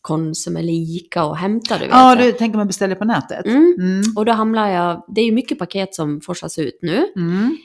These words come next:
Speaker 1: Eh, så jag fick ju inte åka till mitt vanliga ställe, utan det blev lite så här, meh.
Speaker 2: Tunakiosken.
Speaker 1: Nej, men du vet,
Speaker 2: <laughs>
Speaker 1: jag hamnar ju på något ställe som jag, nej men, och, först, och var drygt. Men det var ju värt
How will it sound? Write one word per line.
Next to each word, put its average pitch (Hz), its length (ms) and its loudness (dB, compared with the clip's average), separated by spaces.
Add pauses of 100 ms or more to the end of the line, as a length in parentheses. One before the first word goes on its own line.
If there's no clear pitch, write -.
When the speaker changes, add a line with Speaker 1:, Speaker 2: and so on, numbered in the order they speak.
(140)
Speaker 1:
Eh, 196 360 -2
så 185 140 -6
jag 208 160 -2
fick 220 160 -6
ju 214 60 2
inte 226 160 0
åka 226 200 -2
till 190 120 -4
mitt 180 180 -2
vanliga 185 440 0
ställe, 160 360 -6
utan 175 300 -4
det 185 60 -4
blev 175 200 -4
lite - 240 -20
så - 140 -14
här, - 100 -12 (160)
meh. 208 120 -6 (340)
Speaker 2:
Tunakiosken. 220 1120 2
Speaker 1:
Nej, 254 160 6
men 247 120 6
du 240 80 4
vet, 202 260 4
Speaker 2:
<laughs> - 0 -
Speaker 1:
jag 214 80 2
hamnar 208 340 2
ju 180 120 2
på 175 120 -4
något 170 180 -6
ställe 170 360 -4
som 175 200 -6
jag, 160 340 -4 (400)
nej - 140 -10
men, 202 100 -12 (120)
och, 208 120 -18 (360)
först, - 280 -6 (180)
och 196 120 -6
var 151 140 -4 (140)
drygt. 202 580 -6 (960)
Men 190 160 2
det 185 80 2
var 170 120 0
ju 160 80 0
värt - 460 -8